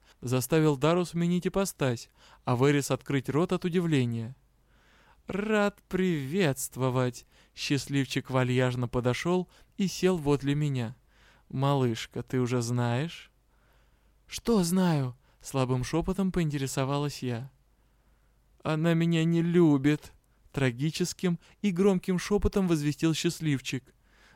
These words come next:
«Моя сладкая кошечка, окончательно и бесповоротно, сохнет по Элахару твоему!» На сей раз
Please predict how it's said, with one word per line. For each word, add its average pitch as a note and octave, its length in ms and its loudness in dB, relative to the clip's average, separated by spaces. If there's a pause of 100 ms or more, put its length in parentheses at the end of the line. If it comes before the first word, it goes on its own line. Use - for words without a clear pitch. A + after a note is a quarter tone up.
(100)
«Моя D#3+ 380 2
сладкая E3 540 0
кошечка, E3 760 0 (340)
окончательно D#3+ 880 0
и D#3 60 -2
бесповоротно, D#3 880 2 (340)
сохнет - 560 -2
по C#3+ 160 0
Элахару D3 640 4
твоему!» D3 560 2 (560)
На B2+ 200 -2
сей C3 220 0
раз D3+ 360 0